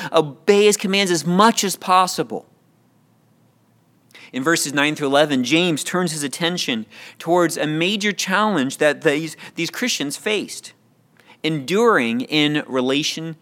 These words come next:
to money. Enduring in relation to money. And that's true whether they had, uh, too little or whether they had more than, than enough. Enduring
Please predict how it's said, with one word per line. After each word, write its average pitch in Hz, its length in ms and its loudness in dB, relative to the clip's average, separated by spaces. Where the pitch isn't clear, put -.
to 143 120 -16
money. 127 440 -6
Enduring 175 600 0
in 156 280 -2
relation 139 520 -4
to 143 100 -10
money. 139 340 -2
And 196 160 4
that's 269 220 6
true 233 200 0
whether 185 320 6
they 160 220 2
had, 143 340 2
uh, 135 220 2
too 226 220 0
little 202 300 6
or 208 140 6
whether 170 300 6
they 160 200 4
had 143 400 0
more 147 360 2
than, 127 320 0
than 120 260 -4
enough. 117 560 -4
Enduring 127 680 -2